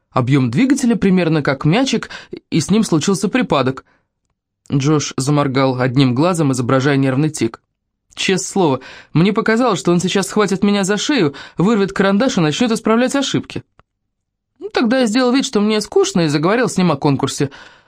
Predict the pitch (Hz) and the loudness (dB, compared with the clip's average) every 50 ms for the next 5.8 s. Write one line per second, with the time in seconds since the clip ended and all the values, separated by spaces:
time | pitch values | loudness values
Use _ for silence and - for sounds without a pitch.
0 | _ - - 147 139 131 123 - - 131 127 123 - - 302 330 311 294 262 262 | _ -2 0 2 2 2 0 -2 -2 -2 -2 -2 0 0 2 2 2 2 0 -2
1 | - _ _ _ _ - 127 143 147 147 170 156 147 147 139 147 143 135 139 - | -6 _ _ _ _ -2 0 0 2 2 0 0 0 0 0 0 0 -2 -4 -8
2 | - - - _ _ _ _ - 131 139 151 143 - 131 - - - 143 127 127 | -16 -20 -20 _ _ _ _ -2 0 0 0 0 0 -2 -4 -4 -4 -2 0 0
3 | 135 123 - - 220 269 277 262 240 214 196 170 151 143 135 127 123 123 - _ | 0 0 2 0 2 2 2 2 2 0 0 0 0 0 0 -2 -4 -6 -8 _
4 | - 143 156 151 143 135 131 131 127 131 143 139 135 - 147 139 131 160 254 269 | -2 0 2 2 2 2 0 0 0 0 0 0 0 0 0 0 2 2 0 0
5 | 196 - - - - 139 139 143 190 202 196 170 156 180 175 160 | 0 -4 -8 -6 -6 -4 -2 0 0 0 0 0 0 0 0 -2